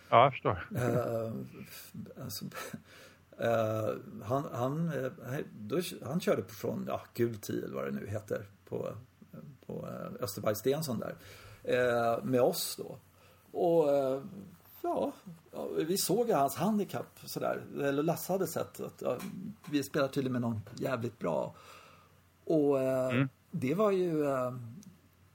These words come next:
Speaker 2: det var ju sjukt. Han var ju på väg att skjuta, eh, femtionio. Alltså det var,
Speaker 1: Ja, okej.
Speaker 2: han, han gjorde ju slarvsylt av hålen hela tiden.
Speaker 1: Mm.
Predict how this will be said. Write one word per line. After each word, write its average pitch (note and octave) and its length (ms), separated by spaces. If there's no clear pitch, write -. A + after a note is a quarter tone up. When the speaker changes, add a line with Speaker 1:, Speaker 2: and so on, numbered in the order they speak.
Speaker 2:
det C3+ 100
var G#3 80
ju G3 60
sjukt. - 280
Han B2+ 160
var G3+ 80
ju G3+ 60
på G3+ 120
väg B2 260
att B2 160
skjuta, B2 340
eh, - 800
femtionio. B2 580
Alltså C3 260
det C3+ 140
var, E3+ 100
Speaker 1:
Ja, A#2 280
okej. G2 320
Speaker 2:
han, D#3+ 240
han C#3+ 160
gjorde F3 240
ju A#2 220
slarvsylt D3+ 960
av B2 160
hålen - 360
hela - 320
tiden. E3 400
Speaker 1:
Mm. A2+ 100